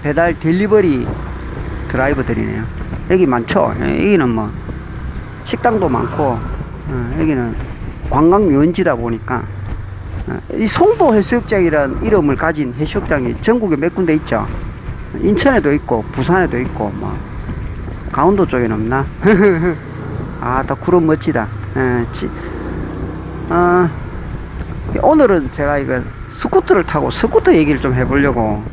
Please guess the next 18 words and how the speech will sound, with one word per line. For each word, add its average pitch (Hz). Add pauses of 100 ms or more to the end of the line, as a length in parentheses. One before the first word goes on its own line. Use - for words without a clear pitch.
(120)
타고, 147 (640)
어, 110
실실 147
나와봤습니다. 147 (220)
이 151
스쿠터는 277
원래 165
그 123 (1600)
장르별로 202
구분하면 131 (1000)
언더본에 269 (120)
해당되는 120
거죠, 104
그죠? - (1800)
언더본은 190 (160)
팔팔, 247
그, 156
저기, 120